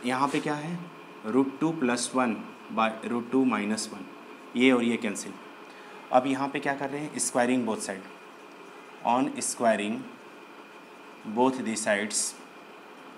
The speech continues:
both the sides we get, ये स्क्वायर क्यों की-, स्क्वायरिंग क्यों किया? ये रूट को हटाने के लिए। तो ये हो जाएगा a by b और ये हो जाएगा रूट टू प्लस वन का होल स्क्वायर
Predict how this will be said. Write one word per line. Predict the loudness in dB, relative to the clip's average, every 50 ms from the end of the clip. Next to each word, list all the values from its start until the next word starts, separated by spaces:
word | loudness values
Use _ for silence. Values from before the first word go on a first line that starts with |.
| -18 -18 -18 -20 -20 -20 -20 -20 -20 -20 -20 -20 -20 -20 -20 -20 -20 -20 -20 -20 -20 -18 -12 -6 -2
both | -2 -2 0 -2
the | -2 0 2
sides | 2 2 2 2 -2 -6 -6 -6
we | -4 -2 -2
get, | -2 -2 -4 -6 -10 -14 -14 -18 -20 -20 -20 -20 -20 -20 -20 -20 -20 -20 -20 -20 -20 -20 -20 -18 -18 -18 -18 -18 -18 -18 -18 -18 -10 -2 2
ये | 2 2 2 2 -2
स्क्वायर | -4 -2 4 6 6 6 6
क्यों | 2 -2 -4 -4
की-, | -4 -6 -8 -6 -6 -6
स्क्वायरिंग | -4 0 0 2 2 4 2 2
क्यों | 0 -2 -4
किया? | -2 -4 -4 -4 -4 -6 -2 2
ये | 2 4 4
रूट | 4 2 2 2
को | 0 0
हटाने | 0 2 0 0 0 -2
के | -6 -6
लिए। | -6 -6 -8 -8 -10 -14 -18 -20 -20 -20 -16 -8 -2
तो | 2
ये | 4 4
हो | 4 4
जाएगा | 2 2 2 0
a | 0 0 2 2 4 4
by | 4 4 2 2
b | 0 -2 -6 -8 -12 -16 -18 -18 -20 -20 -20 -20 -20 -12 -6 -2
और | 0 2
ये | 4 2
हो | 2 2 2
जाएगा | 2 2 2 2 0 -2 -2
रूट | -4 -4 -4 -4
टू | -4 -2
प्लस | -2 -2 -2 -2 -2 -2
वन | -2 -2
का | -2 -2 -4
होल | -4 -2 -2 -2 -2
स्क्वायर | -4 -6 -8 -8 -10